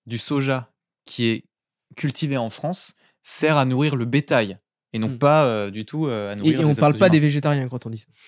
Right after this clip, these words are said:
Speaker 1: Non. <laughs> Merci pour la précision,
Speaker 2: Voilà.
Speaker 1: Corentin.
Speaker 2: <laughs> Parce qu'on est tous des bêtes. Euh, <laughs>
Speaker 1: L'homme est un animal comme les autres.
Speaker 2: Donc, on a ce premier aspect de la déforestation, hein, de,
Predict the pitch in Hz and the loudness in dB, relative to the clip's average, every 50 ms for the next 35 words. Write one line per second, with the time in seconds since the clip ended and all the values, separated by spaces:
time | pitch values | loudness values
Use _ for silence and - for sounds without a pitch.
0 | - - 120 101 90 - - - - 131 - - 202 143 - - 190 - _ _ | -14 -12 -12 -12 -12 -14 -16 -12 -12 -8 0 2 2 2 2 0 -2 -4 _ _
1 | _ _ _ _ _ _ _ _ _ _ _ 202 196 - - - 233 - 240 294 | _ _ _ _ _ _ _ _ _ _ _ -14 -14 -14 -12 -12 -10 -4 -2 0
2 | 320 330 320 302 220 151 240 262 247 208 - - _ - - 208 - - 156 - | 0 0 0 -2 -4 -4 -6 -8 -12 -12 -14 -20 _ -20 -20 -20 -12 -10 -10 -6
3 | - 165 - - 220 220 147 135 131 143 180 170 180 165 131 165 - 185 156 175 | -6 -8 -8 -8 -10 -6 -2 -2 0 0 2 2 2 2 2 0 0 2 2 2
4 | 185 180 - 175 165 139 131 - - 190 185 190 - - 180 - 190 - 165 180 | 2 2 4 2 2 2 0 0 6 8 8 8 6 0 -8 -8 -6 -6 -2 -2
5 | 170 156 - 160 156 151 - 165 151 143 147 127 131 123 - - - - - - | -2 0 2 2 2 2 2 0 0 2 0 0 0 -6 -6 -12 -12 -10 -12 -12
6 | - - 190 - - 180 175 175 165 160 165 160 165 180 170 156 - - 180 190 | -12 -14 -12 2 4 6 6 8 6 4 4 4 4 2 2 0 -2 -6 -4 -4
7 | 165 147 _ _ 160 - _ _ - 269 117 135 160 156 165 143 131 127 123 123 | -4 -6 _ _ -20 -20 _ _ -6 -2 0 0 0 0 0 -2 -2 -2 -4 -4
8 | 127 127 139 113 104 98 92 - - _ 147 _ 180 247 269 240 240 214 202 190 | -6 -6 -6 -8 -6 -8 -10 -12 -14 _ -8 _ 0 2 2 4 4 2 2 2
9 | - - 208 208 202 190 185 180 - 233 214 175 151 135 131 135 143 196 185 - | 2 0 2 4 6 4 4 4 4 2 4 4 4 2 0 0 -2 -2 -2 -2
10 | 196 165 160 143 - 160 151 147 - 247 294 277 196 190 196 180 151 139 135 131 | -2 -4 -4 -2 0 0 -2 0 -2 -4 -4 -2 0 0 0 2 2 0 0 0
11 | 127 127 131 127 127 123 | -2 -2 -2 -4 -4 -6